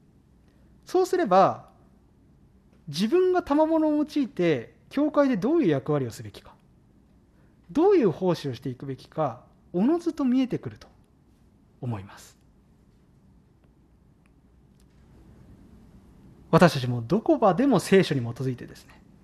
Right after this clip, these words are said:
御言葉を大切にして、兄弟姉妹への愛を土台にして、一番ふさわしい場面で賜物を用いるべきです。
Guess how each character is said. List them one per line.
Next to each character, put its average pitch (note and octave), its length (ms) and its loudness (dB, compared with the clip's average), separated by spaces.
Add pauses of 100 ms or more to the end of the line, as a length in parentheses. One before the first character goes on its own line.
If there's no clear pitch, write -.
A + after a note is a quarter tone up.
(1200)
御 G3+ 120 0
言 G3 120 2
葉 F3+ 80 6
を E3 80 4
大 G3+ 280 0
切 A3 220 -4
に F#3+ 120 -2
し - 120 -10
て、 - 200 -20 (1800)
兄 - 120 2
弟 C#4 240 6
姉 C#4 140 4
妹 B3 140 6
へ F#3+ 120 8
の D3+ 140 6
愛 D4+ 240 8
を F#3 60 6
土 D#3+ 120 2
台 E3 220 4
に E3 80 -2
し - 120 -10
て、 F3 340 -2 (1080)
一 C#3+ 320 -6
番 D4+ 200 4
ふ D4+ 60 0
さ D4+ 160 0
わ D4+ 140 6
し D#4 180 2
い C#4+ 40 4
場 A3 160 6
面 F3+ 240 2
で A#2 260 -4 (320)
賜 D3 220 2
物 C#3 180 2
を C3+ 60 0
用 C3+ 60 0
い - 20 -6
る B2+ 200 -4
べ A2+ 100 -14
き - 100 -20
で - 120 -20
す。 - 160 -20